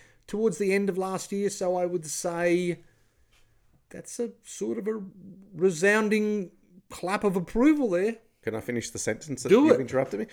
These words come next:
Speaker 2: So this game's not gonna win any d-, um, sort of artistic awards, but it actually has really solid gameplay, and I'm not surprised that this interruption mark highlights the fact that it did win a couple of design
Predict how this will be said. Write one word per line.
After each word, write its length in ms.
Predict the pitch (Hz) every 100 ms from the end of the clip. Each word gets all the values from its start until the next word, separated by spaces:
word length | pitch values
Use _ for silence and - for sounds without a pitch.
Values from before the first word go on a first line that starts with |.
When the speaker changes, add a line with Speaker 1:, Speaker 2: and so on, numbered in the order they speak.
| - - -
Speaker 2:
So 160 | -
this 220 | 196 262 -
game's 280 | 214 175
not 160 | 147 147
gonna 180 | 131 120
win 180 | 110 113
any 240 | 104 104
d-, 220 | 85 104 101
um, 300 | 101 95 98
sort 160 | 101
of 80 | 95
artistic 500 | 90 90 113 - 113
awards, 640 | 104 101 160 311 - - - - _ _ _ _ _ _
but 480 | 175 175 92 - - _ _ _ -
it 80 | -
actually 320 | 247 - 214
has 160 | 147 131
really 220 | 139 147
solid 320 | - 143 135
gameplay, 480 | 104 127 160 - 101
and 80 | 101
I'm 160 | 104 113
not 180 | 139 -
surprised 840 | 120 - 127 117 95 92 101 -
that 240 | 110 - 98
this 180 | 101
interruption 680 | 117 101 98 101 - - 95
mark 420 | 92 85 85 - - _ - - _ _ _
highlights 640 | - 123 127 110 92 - -
the 80 |
fact 300 | 85 80 -
that 160 | - 104
it 180 | 92 -
did 260 | 101 90
win 220 | 101 101 92
a 60 |
couple 360 | - 87 101 95
of 220 | 90 -
design 580 | 95 90 87 87 87